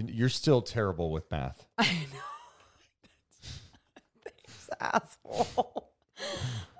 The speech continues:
Speaker 2: Uh, what was your G P A in high school?
Speaker 1: Like three? Three point oh?
Speaker 2: Oh my God.
Speaker 1: Oh, and so there is one stretch. I don't know.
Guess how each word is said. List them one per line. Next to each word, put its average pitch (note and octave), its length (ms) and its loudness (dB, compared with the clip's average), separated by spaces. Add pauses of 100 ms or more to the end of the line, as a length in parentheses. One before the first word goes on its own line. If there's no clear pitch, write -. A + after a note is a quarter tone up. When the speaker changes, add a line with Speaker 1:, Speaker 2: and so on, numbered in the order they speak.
(140)
Speaker 2:
Uh, D#4 320 2
what D#4 180 8
was F4+ 160 4
your G#4 120 0
G A3+ 200 -2
P F#3 160 2
A F3+ 80 6
in F3 60 2
high E3+ 140 2
school? D#3+ 400 -4 (1400)
Speaker 1:
Like F#2+ 140 -8
three? A2 520 -4 (360)
Three G#2+ 120 -12
point A#2+ 200 -4
oh? D3+ 280 -4 (720)
Speaker 2:
Oh A3 160 -2
my A#3 200 2
God. E3+ 400 0
Speaker 1:
Oh, C3+ 220 10
and A#2 140 -6
so D3+ 460 6
there F3+ 180 4
is D3+ 120 0
one B2 360 0
stretch. - 400 0
I D3 60 2
don't A3 120 0
know. - 140 -8